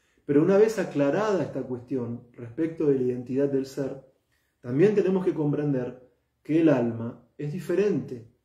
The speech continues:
de la superalma o paramatma, por varios motivos. Es correcto que el cuerpo es material y que el alma es espiritual,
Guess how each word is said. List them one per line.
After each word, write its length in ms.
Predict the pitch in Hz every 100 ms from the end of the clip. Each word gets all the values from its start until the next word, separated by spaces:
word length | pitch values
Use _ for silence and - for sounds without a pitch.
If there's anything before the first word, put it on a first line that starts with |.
| _
de 120 | 131 131
la 120 | 123
superalma 840 | - 151 151 143 131 123 131 131
o 180 | - 160
paramatma, 720 | 139 120 113 110 104 107 - _ _ _ _ _ _ _ _ _ _ _
por 140 | 165 160
varios 260 | 196 165
motivos. 680 | 160 143 117 104 101 - _ _ _ _ _ _ _ _ -
Es 140 | 196
correcto 680 | 233 220 220 220 - 233 -
que 80 |
el 100 | 139
cuerpo 280 | 147 180 175
es 40 | 151
material 640 | 147 156 151 160 180 -
y 100 | 147
que 80 | 147
el 80 | 139
alma 160 | 147 143
es 100 | 143
espiritual, 680 | 151 156 156 143 143 147